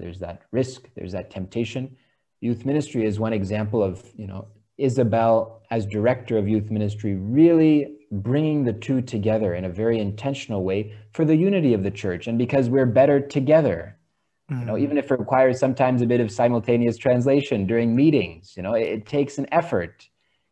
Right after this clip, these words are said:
Speaker 1: You know, we are better together, you know. And so I see examples like that, movements, dynamic movements of young people, like the Challenge movement in Montreal.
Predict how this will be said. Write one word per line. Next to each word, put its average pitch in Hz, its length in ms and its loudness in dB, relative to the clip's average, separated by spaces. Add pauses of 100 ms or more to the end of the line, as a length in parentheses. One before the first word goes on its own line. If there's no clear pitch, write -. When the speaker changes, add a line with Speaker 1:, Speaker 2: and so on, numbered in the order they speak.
(160)
Speaker 1:
You - 80 -20
know, 127 260 -14 (160)
we 147 360 4
are 139 120 8
better 143 460 4
together, 113 720 -2 (640)
you - 120 -20
know. 104 100 -20 (720)
And 117 100 -4
so 135 460 2
I 139 120 4
see 131 200 -2
examples 107 560 -2
like 90 200 -4
that, 113 320 -4 (540)
movements, 135 840 0 (100)
dynamic 123 560 0
movements 120 420 -2
of 104 120 -2
young 110 280 -2
people, 127 320 -4
like 92 200 -2
the 98 60 -6
Challenge 120 480 -2
movement 120 480 -2
in 107 100 -4
Montreal. 107 720 -2